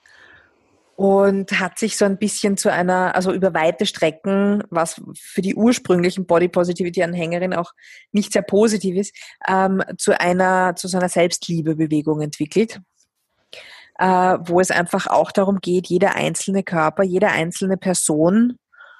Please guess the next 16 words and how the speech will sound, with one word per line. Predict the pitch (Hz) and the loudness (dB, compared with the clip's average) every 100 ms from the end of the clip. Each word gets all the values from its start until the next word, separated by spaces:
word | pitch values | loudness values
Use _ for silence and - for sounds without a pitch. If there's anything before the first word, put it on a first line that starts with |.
| _ _ - | _ _ -6
hat | 185 185 | -4 -2
das | 175 185 | -4 0
Recht, | 160 160 196 - - | 2 2 0 -8 -8
sich | 202 - | -6 0
selbst | 185 170 - | 0 0 -2
schön | 170 180 | 0 0
zu | 202 208 | -2 -6
finden, | - 208 202 214 196 | -2 -2 -2 -2 -2
hat | 165 - | -4 -8
das, | 175 - | -14 -6
äh, | 175 | -2
hat | 170 170 - - 175 | -2 -2 -4 -6 -8
das | 175 - | -8 -6
Recht, | 160 156 185 - - _ - - - - | 0 2 2 -2 -16 _ -20 -20 -16 -2
ähm, | 180 180 175 180 175 175 - _ - | 2 4 2 0 -2 -4 -10 _ 0
auf | 160 160 190 - - | 4 4 2 -2 -18